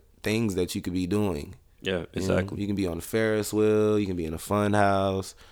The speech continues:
Speaker 1: But when you got, like, a, a smaller venue, like, you're kind of,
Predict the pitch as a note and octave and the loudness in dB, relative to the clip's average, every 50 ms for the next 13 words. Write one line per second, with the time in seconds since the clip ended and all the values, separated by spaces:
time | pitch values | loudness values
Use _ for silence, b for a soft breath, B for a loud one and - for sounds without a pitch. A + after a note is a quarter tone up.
0 | b b b b b b b b G#2+ A2 C3+ D3+ E3 D#3 D3+ C3+ A#2+ A#2+ A#2 A2 | b b b b b b b b 2 4 4 6 8 8 8 8 8 8 6 4
1 | - G#2+ G2 F#2 F2+ F2 - - - - - - _ _ - - - _ _ - | 4 2 2 2 2 0 -4 -8 -14 -20 -20 -20 _ _ -20 -20 -20 _ _ -20
2 | _ _ - - _ _ - - - - - - _ _ _ - - F#2 F#2 - | _ _ -20 -20 _ _ -12 -12 -12 -20 -20 -20 _ _ _ -6 -4 -2 0 2
3 | - - - G#2+ G#2 G#2+ A2 A2 A2 A2 G#2+ G#2 F#2+ F#2 F2 F#2+ G#2+ G#2+ G#2 G2+ | 2 2 2 2 2 4 4 4 4 4 4 2 2 0 0 0 0 0 0 0
4 | F#2 F#2 F2 E2+ F2 E2+ - - - - - - - F#2 A2+ A2 - A2+ G#2+ G#2+ | 0 0 0 0 -2 -4 -6 -12 -20 -20 -20 -12 -2 0 0 0 2 2 0 2
5 | G#2 G2 F#2+ F2+ - - - | 0 0 -2 -4 -8 -12 -14